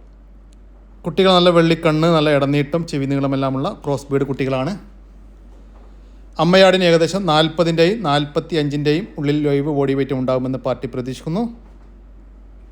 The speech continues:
വളർത്തുകാർക്ക് എന്തുകൊണ്ടും അനുയോജ്യമായ ഈ മലബാരി ആടിൻ്റെയും അതിൻ്റെ രണ്ട് മുട്ടൻകുട്ടികളുടെയും ഉദ്ദേശിക്കുന്ന വില പതിനാലായിരത്തി ഇരുന്നൂറ് രൂപ. പതിനാലായിരത്തി ഇരുന്നൂറ് രൂപ. സ്ഥലം വരുന്നത്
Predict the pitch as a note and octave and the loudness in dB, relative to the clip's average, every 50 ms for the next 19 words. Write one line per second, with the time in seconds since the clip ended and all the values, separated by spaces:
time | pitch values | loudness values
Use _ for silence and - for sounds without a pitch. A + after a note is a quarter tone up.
0 | - - - - - - - - - - - - - - - - - - - - | -20 -20 -20 -20 -20 -20 -20 -20 -20 -20 -20 -20 -20 -20 -20 -20 -20 -20 -10 0
1 | - E3 F3 E3+ E3+ F#3 F3+ F3+ E3+ D#3+ - F3 E3+ D#3 D#3 D3+ D#3 D#3 D#3 D3+ | 2 4 4 4 4 4 4 4 4 4 2 2 2 2 2 2 2 2 0 -2
2 | - E3+ C#3+ C#3 C3 B2+ C3+ B2+ B2 A#2+ A#2 A#2+ A#2+ A#2+ B2+ - - - - - | -2 -2 0 0 0 0 0 -2 0 -2 -2 -2 -4 -4 -6 -10 -18 -20 -14 -6
3 | - F3 F#3 F3+ E3+ D#3 D#3 D3+ D#3 D#3 D3+ D3 D3+ D3 C#3 C3 B2 B2 A2+ B2 | -2 -2 0 2 2 2 4 4 4 4 4 6 4 4 4 2 2 -2 -4 -2
4 | A#2+ C#3+ G3+ B3+ - - - - - - D#3+ C#3+ D3 C#3+ C#3 C#3 C#3 C#3 C3+ C#3 | -4 -4 -4 -6 -8 -16 -20 -20 -12 -8 -6 -4 -2 -2 -2 -2 -2 -2 -2 -4
5 | C#3+ C3+ B2+ - C3 B2 A#2+ A#2+ A#2+ A#2+ A#2+ A#2 A2 - A#2+ A#2 A#2+ - - - | -4 -6 -6 -6 -6 -6 -6 -6 -6 -4 -6 -4 -4 -4 -4 -6 -8 -10 -10 -14
6 | C3+ A#2 B2+ B2 - - C3 A#2+ A2 A2 C#3+ F#3 - - - - C#3 B2 B2 B2+ | -10 -6 -6 -6 -4 -4 -6 -4 -2 -2 -4 -4 -4 -10 -8 -4 -4 -2 0 0
7 | B2 B2+ B2 B2 A#2+ A#2+ A#2+ A#2 A2 A2+ A2+ - - C#3 C3 A#2 A2 G#2+ G#2+ G2+ | 0 0 0 0 0 0 -2 -2 -4 -6 -10 -12 -12 -8 -8 -6 -6 -6 -8 -10
8 | G2 G2+ G2 G2 G2+ - G3+ G3 - - - - - - - - - - - - | -10 -12 -12 -10 -4 -2 -2 -2 -4 -12 -20 -20 -20 -20 -20 -20 -20 -20 -20 -20
9 | - - - - - - - - - - - - - - - - - - - - | -20 -20 -20 -20 -20 -20 -20 -20 -20 -20 -20 -20 -20 -20 -20 -20 -20 -20 -20 -12
10 | - - C#3+ C#3 C#3+ C#3+ D3 C#3 C#3 C#3 C3+ C3 C3 B2 A#2+ - - - D#3+ C3 | -4 0 2 2 4 4 6 6 6 6 6 4 4 2 -2 -6 -6 -4 -4 -2
11 | B2 A#2 A2+ A2 G#2+ G#2 G#2+ G#2 F3+ G3+ F3 - - - - - - - - - | 0 0 -2 -2 -4 -6 -6 -4 -4 -4 -6 -6 -16 -20 -20 -20 -18 -8 0 2
12 | E3 E3+ E3 D#3 C#3+ C3 A#2+ B2 A#2+ | 4 4 4 2 0 0 -2 -2 -4